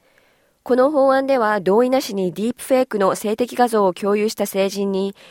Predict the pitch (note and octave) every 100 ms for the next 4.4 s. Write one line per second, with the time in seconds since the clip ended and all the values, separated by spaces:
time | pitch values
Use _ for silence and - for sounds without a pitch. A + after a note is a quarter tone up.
0 | - - F3 A#3+ B3+ A3+ F#3 E3+ - G#3
1 | G#3+ G3+ G3+ F#3 F3 F3 _ _ _ _
2 | _ - F#3+ A#3+ B3 B3 A#3 - A#3 A#3
3 | - A3+ A3+ G#3 A3+ C4 - A3+ A3 G#3+
4 | A3 G#3+ G#3